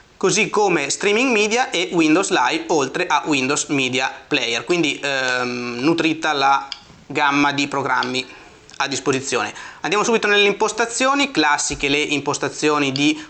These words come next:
Windows Mobile, anche per quanto riguarda il sistema non abbiamo nulla di particolare. Vediamo la memoria, disponibile duecento megabyte alla-, all'avvio, ora ne abbiamo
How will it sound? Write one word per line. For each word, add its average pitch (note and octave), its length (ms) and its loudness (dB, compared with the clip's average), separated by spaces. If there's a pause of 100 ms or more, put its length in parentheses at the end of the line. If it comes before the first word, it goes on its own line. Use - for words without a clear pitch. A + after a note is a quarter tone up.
Windows D3 380 2
Mobile, D#3 960 2
anche C#3+ 420 -2
per C#3+ 160 -4
quanto D3 280 0
riguarda C#3+ 560 0
il D#3+ 120 0
sistema D#3 460 0
non C#3+ 80 2
abbiamo D#3 280 2
nulla E3 460 4
di F3 280 -4 (240)
particolare. G3+ 540 0
Vediamo D#3 420 2
la C#3 120 4
memoria, F3 420 4
disponibile C#3+ 560 2
duecento D3+ 380 0
megabyte D3 480 0
alla-, F#3+ 340 0
all'avvio, D#3 640 0
ora D3 240 2
ne D#3+ 80 2
abbiamo C#3 440 0